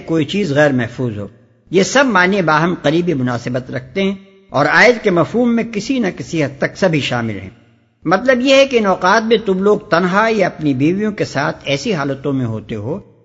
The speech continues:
جن میں گھر کے بچوں اور خادموں کا اچانک تمہارے پاس آ جانا مناسب نہیں ہے،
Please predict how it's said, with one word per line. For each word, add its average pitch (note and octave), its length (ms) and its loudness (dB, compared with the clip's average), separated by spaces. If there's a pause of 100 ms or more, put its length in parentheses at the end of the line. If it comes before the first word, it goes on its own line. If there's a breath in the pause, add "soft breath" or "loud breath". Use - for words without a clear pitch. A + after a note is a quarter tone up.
جن F3+ 200 4
میں G3+ 160 2
گھر D#3+ 100 4
کے E3+ 200 -2
بچوں G3 400 -2
اور E3 120 2
خادموں D#3+ 480 -2
کا E3+ 120 -4
اچانک D3 460 -2
تمہارے C3+ 320 -2
پاس C3 240 -6
آ A#2 100 -6
جانا A#2 300 -4
مناسب A2 460 -6
نہیں C#3 300 -2
ہے، F#2 60 -12